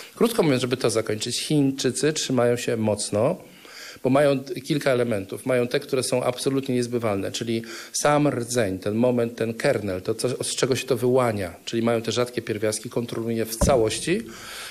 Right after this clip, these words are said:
i później różni ludzie robią różne maszyny, ale te maszyny szybko się tam jakoś homogenizują, w sensie, że może mają tylko Holendrzy, ale zaraz będzie ktoś miał inny. No i mają coś,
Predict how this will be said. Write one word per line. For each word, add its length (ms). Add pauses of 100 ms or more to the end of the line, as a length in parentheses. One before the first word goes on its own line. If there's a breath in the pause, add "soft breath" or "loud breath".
i 60
później 300
różni 240
ludzie 220
robią 180
różne 280
maszyny, 500
ale 180
te 100
maszyny 400
szybko 320
się 120
tam 160
jakoś 260
homogenizują, 720
w 60
sensie, 300
że 100
może 280
mają 200
tylko 220
Holendrzy, 580
ale 160
zaraz 260
będzie 500
ktoś 200
miał 160
inny. 380 (220 loud breath)
No 60
i 40
mają 220
coś, 440